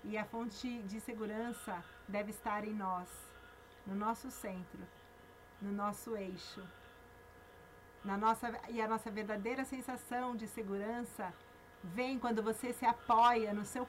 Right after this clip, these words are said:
próprio ser. E como sentir essa verdadeira segurança? Quando você sabe que o seu bem-estar depende apenas de você mesma.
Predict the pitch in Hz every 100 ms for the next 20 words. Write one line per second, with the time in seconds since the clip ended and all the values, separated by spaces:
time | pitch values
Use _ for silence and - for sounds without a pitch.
0 | - 226 226 233 240 - 233 233 - -
1 | - 220 202 185 - - - - - -
2 | - - - - - - - - - -
3 | - - - - - - - 214 202 330
4 | 339 - 311 302 - 320 247 214 240 214
5 | 214 202 208 208 202 233 190 196 196 180
6 | 156 196 165 165 - - - - - -
7 | - - - - 220 277 302 302 294 262
8 | 214 190 - - - - 208 277 - -
9 | 262 226 208 - 196 233 196 254 262 -
10 | 247 247 233 240 247 247 233 240 247 247
11 | 226 240 247 254 226 220 247 233 196 175
12 | 165